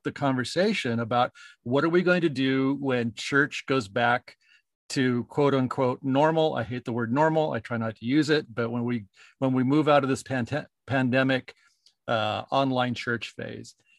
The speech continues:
And Christine, uh, did, uh, a, a survey al-,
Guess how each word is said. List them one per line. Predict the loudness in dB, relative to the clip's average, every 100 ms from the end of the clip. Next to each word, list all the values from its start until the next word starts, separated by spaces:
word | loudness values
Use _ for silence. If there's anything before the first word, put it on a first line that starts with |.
| _ _ _
And | -4 -4 -2
Christine, | -4 -2 0 2 0
uh, | 2 0
did, | 0 0 0 0 -4
uh, | -2 -2 -4
a, | -8 -8 -10
a | -10
survey | 0 4 4 4 4 0 -4 _ _ _ -20 _ -4
al-, | -4 -4